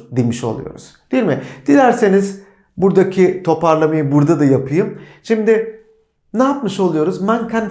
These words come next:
viel Geld sparen. Çok para biriktirilir. Indem man zu Hause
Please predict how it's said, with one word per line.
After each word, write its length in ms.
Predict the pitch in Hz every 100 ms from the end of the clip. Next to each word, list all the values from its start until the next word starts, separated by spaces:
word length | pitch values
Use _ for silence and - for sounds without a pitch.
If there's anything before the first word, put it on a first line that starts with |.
| -
viel 240 | 233 208
Geld 280 | 175 196 196
sparen. 720 | - - 160 139 135 147 190 - - _
Çok 260 | 226 226 -
para 300 | 151 120 117
biriktirilir. 1000 | 151 185 - 202 202 208 208 - - _ _ _ _ 220
Indem 460 | 226 202 269 269
man 360 | 202 196 196 - - _ _ -
zu 180 | 240
Hause 540 | 175 247 247 147 175